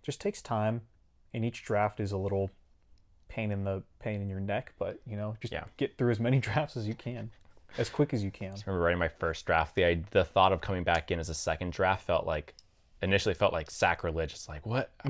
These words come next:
Speaker 1: Mm-hmm.
Speaker 2: would I undo my hard work here? Why am I
Speaker 1: Yeah.
Speaker 2: doing this just to tear it apart?" But it, yeah. <laughs>
Speaker 1: Yeah.
Speaker 2: It's, it's like a process that's, like,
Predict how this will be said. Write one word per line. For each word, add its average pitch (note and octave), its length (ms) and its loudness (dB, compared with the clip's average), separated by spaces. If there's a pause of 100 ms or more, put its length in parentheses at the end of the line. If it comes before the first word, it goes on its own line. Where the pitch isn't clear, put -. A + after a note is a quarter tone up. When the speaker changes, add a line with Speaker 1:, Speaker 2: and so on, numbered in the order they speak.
(140)
Speaker 1:
Mm-hmm. D3 80 8
Speaker 2:
would C#3 100 6
I A2 160 4 (240)
undo C#3 640 4
my G2+ 160 4
hard B2 320 6
work C#3 260 4
here? F2+ 280 2
Why A#2+ 180 8
am B2 100 4
I A#2 80 4
Speaker 1:
Yeah. A2 80 4
Speaker 2:
doing A2 180 6
this G#2 160 0
just - 100 -10
to G2+ 60 -6
tear A#2 220 4
it G#2+ 60 4
apart?" A2 420 4 (840)
But E2 120 4
it, - 120 -2 (460)
yeah. D#2 300 -2 (240)
<laughs> - 260 -8
Speaker 1:
Yeah. G#2+ 260 0 (340)
Speaker 2:
It's, - 240 -6
it's F#2 220 -6
like E2 140 2
a E2+ 80 2
process D#2+ 400 2
that's, D#2 180 -6
like, E2+ 200 -8